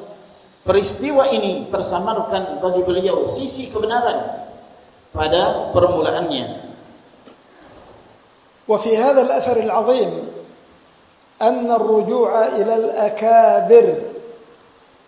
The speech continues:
Speaker 2: والراسخين في العلم في أيام الفتن عصمة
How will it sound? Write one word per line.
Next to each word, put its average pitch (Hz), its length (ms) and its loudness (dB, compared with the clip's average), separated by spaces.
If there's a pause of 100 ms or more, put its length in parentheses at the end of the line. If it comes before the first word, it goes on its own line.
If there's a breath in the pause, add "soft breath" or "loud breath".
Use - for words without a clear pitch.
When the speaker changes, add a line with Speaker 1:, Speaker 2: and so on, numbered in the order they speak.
(440)
Speaker 2:
والراسخين 220 1160 0
في 190 140 -4
العلم 202 560 2 (2000)
في 240 200 2
أيام 226 800 2 (880)
الفتن 226 1080 0 (1000)
عصمة 226 580 0